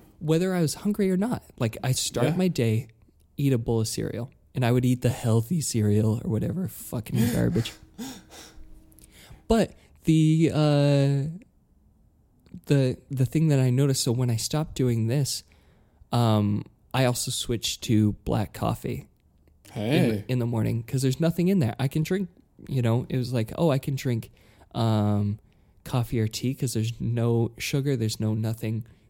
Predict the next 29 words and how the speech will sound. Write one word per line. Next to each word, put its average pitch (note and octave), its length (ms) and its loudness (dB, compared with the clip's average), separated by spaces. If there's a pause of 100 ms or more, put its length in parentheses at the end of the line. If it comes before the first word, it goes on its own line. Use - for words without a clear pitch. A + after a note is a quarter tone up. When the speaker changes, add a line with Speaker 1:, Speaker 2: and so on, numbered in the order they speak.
(340)
Speaker 1:
in G3 140 0
it." G#3+ 140 -4 (1500)
That's B2+ 240 -2
fine. A#2+ 420 -4 (500)
And B2 360 2 (200)
that C#3+ 240 0
sort C#3+ 220 -2
of B2 120 -4
turned A#2+ 320 -2
into, A2+ 320 -2
that's B2 360 -2
where A#2+ 120 0
I A2+ 100 0
got A2 180 -2
started G#2+ 400 -2
on G#2+ 240 -2
intermittent A2+ 520 -4
fasting, D3 580 -4 (280)
is - 180 -4
that B2 240 -2 (320)
doing E3 360 0
that, D#3 280 -2
like A2+ 200 -4
drinking B2 480 -4
water A#2 520 2
and A2+ 140 -4
drinking A2 380 -4
black G#2+ 300 -4
coffee, C3 600 -2